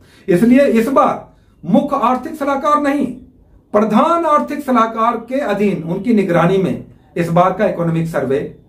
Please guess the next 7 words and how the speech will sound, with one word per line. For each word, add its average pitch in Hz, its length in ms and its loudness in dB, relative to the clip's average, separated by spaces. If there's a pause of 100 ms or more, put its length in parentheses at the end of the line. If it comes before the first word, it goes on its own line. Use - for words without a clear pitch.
(500)
पेश 127 280 4
हुआ 98 140 -10
है। - 140 -16 (760)
ये 139 120 2
आप 147 160 0
समझ 143 220 -2
लीजिए, - 260 -10